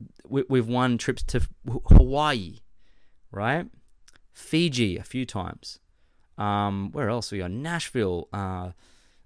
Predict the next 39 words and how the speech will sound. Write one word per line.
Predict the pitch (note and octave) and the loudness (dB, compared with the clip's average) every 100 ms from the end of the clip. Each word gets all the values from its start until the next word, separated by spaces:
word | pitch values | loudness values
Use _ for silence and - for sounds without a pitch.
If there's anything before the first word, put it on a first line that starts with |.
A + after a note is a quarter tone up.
| _ _ - | _ _ -12
you | A#2+ | -4
know, | G#2 | -4
we've | G#2+ G#2+ | -4 -4
been | B2+ B2 | -2 0
all | B2 | 0
over | A#2+ | -2
Australia. | A#2 D#3 A#2+ | -2 0 0
Ayers | A2+ B2+ | 0 0
Rock, | B2+ E3 A2+ - | -2 0 0 -4
New | A2+ B2 | -4 -4
Zealand. | A#2+ C3+ E3 E3 F#2+ F2+ - - | -4 -4 -2 -2 -4 -8 -12 -8
Um, | G#2+ G2+ G2 F2+ F#2 - | -6 -4 -6 -10 -14 -10
I | |
mean, | B2+ | -6
I | B2 | -4
could | C3+ | -4
rattle | A#2+ C#3+ C3 | 0 2 2
off | G#2+ G#2+ - _ _ _ _ _ _ _ - | -2 -4 -14 _ _ _ _ _ _ _ -14
so | - E3 | 0 2
many | D#3+ C3+ | 2 0
trips | A#2 A#2 F2 | -2 -4 -6
we've | G2 E2+ | -10 -10
won, | E2 G#2+ - - - | -10 -14 -20 -20 -16
okay? | G2 G#2 D#3 - - - - | -10 -10 -10 -20 -20 -20 -4
We | B3+ | -2
don't | B3+ G#3+ | 0 -4
pay | - - | -6 -6
for | A3+ D#3 | -4 -6
our | |
holidays | A#2 G2+ F#2+ F2 | -4 -4 -4 -6
anymore. | E2 E2+ D#2+ - - _ _ _ | -8 -12 -14 -20 -20 _ _ _
That's | - - | -18 -14
the | - | -12
beauty | A2+ B2 G3 | -4 -2 0
of | F#2+ | -2
it, | - - | -6 -16
right? | - G2+ G3 - _ - - - - - - | -8 -6 -6 -10 _ -20 -20 -20 -20 -20 -12
So | - F#3+ F#3 F3+ - _ | 0 4 4 2 -4 _
<laughs> | _ | _